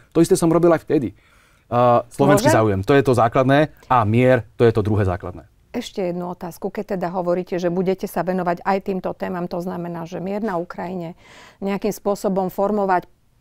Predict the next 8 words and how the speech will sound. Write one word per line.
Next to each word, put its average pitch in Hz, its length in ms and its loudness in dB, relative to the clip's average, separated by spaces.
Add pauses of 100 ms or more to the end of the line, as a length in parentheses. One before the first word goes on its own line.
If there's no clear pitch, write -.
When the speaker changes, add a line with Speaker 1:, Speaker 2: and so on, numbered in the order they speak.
(100)
Speaker 2:
nejaké 190 400 -6
postoje 180 560 -4
voči 160 320 -8
Rusku, 190 300 -8
voči 160 260 -10
Číne, 190 400 -6
voči 165 320 -14
Kube, 220 560 -2